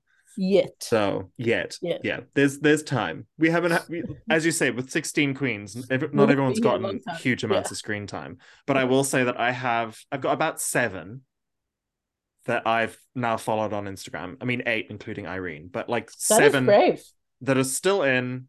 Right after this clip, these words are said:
Speaker 2: that I'm excited to see what they've got. Uh, Anitra, for sure.
Speaker 1: Mm-hmm.
Speaker 2: Marsha, Marsha, Marsha.
Speaker 1: Mm-hmm.
Speaker 2: I know you're less a fan, but I, I, I enjoy her.
Speaker 1: I wasn't sure about her until the talent, and then the talent, I got into it.
Speaker 2: Hmm.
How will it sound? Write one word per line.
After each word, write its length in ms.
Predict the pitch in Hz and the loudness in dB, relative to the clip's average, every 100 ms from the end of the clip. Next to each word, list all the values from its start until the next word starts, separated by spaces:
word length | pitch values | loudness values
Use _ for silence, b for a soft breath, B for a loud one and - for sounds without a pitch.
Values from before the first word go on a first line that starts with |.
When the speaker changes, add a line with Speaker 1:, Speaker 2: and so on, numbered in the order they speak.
| - | -14
Speaker 2:
that 220 | 110 120 | -6 -2
I'm 160 | 120 117 | 0 -2
excited 400 | - 139 131 131 | -4 0 0 0
to 80 | |
see 160 | 135 143 | -2 -4
what 100 | 139 | -4
they've 180 | 165 147 | -6 -6
got. 320 | 107 98 95 _ _ _ _ _ _ _ _ - | -6 -6 -6 _ _ _ _ _ _ _ _ -8
Uh, 240 | 113 110 110 | -2 -2 -2
Anitra, 580 | 110 113 113 - 139 143 _ _ _ _ - | -4 -4 -6 -2 -4 -4 _ _ _ _ -10
for 100 | - | -6
sure. 320 | 196 196 190 | -2 -2 -2
Speaker 1:
Mm-hmm. 680 | 180 - _ _ _ - 107 | -6 -12 _ _ _ -10 -4
Speaker 2:
Marsha, 280 | 104 - | -4 0
Marsha, 280 | 131 131 - | 0 0 -2
Marsha. 440 | 123 101 - 98 120 _ _ _ _ - | -2 -2 -4 -10 -10 _ _ _ _ -4
Speaker 1:
Mm-hmm. 340 | 185 180 180 - _ - | -2 -2 -6 -12 _ -8
Speaker 2:
I 60 | 117 | -4
know 140 | 120 | 0
you're 200 | 117 123 | 2 2
less 280 | 120 120 - | 2 0 -2
a 40 | |
fan, 380 | - 98 87 120 | -6 -6 -8 -10
but 140 | 131 - | -8 -4
I, 240 | 117 117 113 _ _ _ - | -2 -2 -4 _ _ _ 0
I, 240 | 127 131 | 2 0
I 160 | - 123 | 0 0
enjoy 320 | 131 123 90 | 0 -2 -8
her. 240 | 92 98 135 - | -10 -14 -6 4
Speaker 1:
I 100 | 240 | 8
wasn't 340 | 240 220 254 | 10 10 8
sure 160 | 254 220 | 6 4
about 220 | 202 196 | 6 4
her 120 | 196 196 | 4 2
until 260 | 190 196 | 2 0
the 80 | 190 | 0
talent, 460 | 190 180 175 175 - | 2 4 4 2 -6
and 120 | 185 175 | -2 0
then 120 | 165 | 0
the 80 | 170 | 0
talent, 340 | 185 170 165 - - _ _ _ | 2 2 -2 -10 -20 _ _ _
I 80 | 190 | 0
got 160 | 170 160 | 4 4
into 260 | 160 - | 0 -2
it. 140 | 147 151 - _ | -4 -4 -10 _
Speaker 2:
Hmm. 120 | 285 | -2